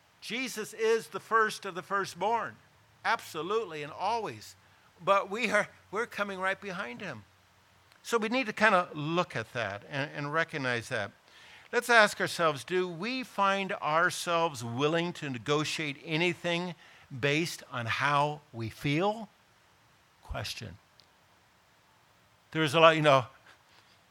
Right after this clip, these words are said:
Jacob, as we know, was a character. I wouldn't wanna run into him in a dark alley. But that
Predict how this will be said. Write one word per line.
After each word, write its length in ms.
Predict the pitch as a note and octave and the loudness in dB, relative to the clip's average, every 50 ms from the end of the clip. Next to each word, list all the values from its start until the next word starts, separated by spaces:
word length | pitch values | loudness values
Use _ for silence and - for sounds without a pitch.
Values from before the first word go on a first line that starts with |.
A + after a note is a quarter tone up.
| _ _ _ _ _ _ _ - | _ _ _ _ _ _ _ -8
Jacob, 400 | B2+ - F#3 G3 F3+ - D#3 A#2 | -2 0 2 2 2 0 -4 -8
as 160 | B2+ A#2 - B2+ | -8 -10 -12 -12
we 80 | C3 | -10
know, 160 | B2+ C3 C3+ | -6 -6 -6
was 160 | C3 A#2 G#2 - | -6 -6 -12 -16
a 60 | A2 | -18
character. 560 | - - C#3+ B2 A2+ A2+ - - G2 F2+ F2 - _ _ _ _ _ _ _ _ _ _ - | -12 -10 -8 -8 -8 -10 -14 -20 -20 -20 -20 -20 _ _ _ _ _ _ _ _ _ _ -12
I 60 | C3 | -8
wouldn't 240 | C3 D#3+ D#3+ D3+ D3+ | -6 -6 -6 -2 -2
wanna 200 | D3 D#3 C#3 B2+ | 0 0 0 -2
run 260 | A#2+ C3+ D3+ D3+ D3 | 0 0 0 2 2
into 220 | C#3+ C3+ B2 A#2+ | 0 -2 -2 -2
him 180 | A2+ D3 C3 B2 | -2 -2 -2 -2
in 100 | A#2 A2 | -2 -4
a 60 | A2+ | -2
dark 320 | A2 A#2 A#2 A#2 A2+ - | -2 0 0 0 -2 -2
alley. 380 | A#2+ A#2 A#2 A2+ G#2+ F#2 F#2 F2 - _ _ _ _ _ _ _ _ _ _ _ _ _ _ _ _ _ _ _ _ _ _ _ _ _ _ _ _ _ _ _ _ _ _ _ _ _ _ _ _ _ _ _ _ _ _ _ _ _ _ - | -4 -2 -2 -2 -4 -6 -10 -12 -16 _ _ _ _ _ _ _ _ _ _ _ _ _ _ _ _ _ _ _ _ _ _ _ _ _ _ _ _ _ _ _ _ _ _ _ _ _ _ _ _ _ _ _ _ _ _ _ _ _ _ 0
But 240 | C#3+ D3 D3+ D3 - | 2 2 2 2 2
that 360 | D#3 D3 C#3+ C#3+ C#3+ D3 - | 4 6 6 6 4 2 -2